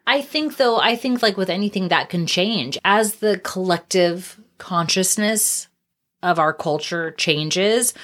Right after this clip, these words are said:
what will make us stop and appreciate and want to buy somebody's product, that, like,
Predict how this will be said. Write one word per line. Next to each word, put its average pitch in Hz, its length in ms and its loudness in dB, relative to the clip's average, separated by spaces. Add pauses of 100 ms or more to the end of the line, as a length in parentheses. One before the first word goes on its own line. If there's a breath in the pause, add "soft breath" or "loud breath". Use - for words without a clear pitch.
(220 loud breath)
what 180 260 4
will 180 140 -2
make 160 260 -2
us 156 360 0 (100)
stop 151 560 2 (420 loud breath)
and 170 100 -2
appreciate 160 680 0
and 175 180 -2
want 151 200 -2
to 143 280 -4 (600)
buy 156 220 4
somebody's 156 420 0
product, 165 560 0 (1040 loud breath)
that, 226 340 2
like, 233 120 2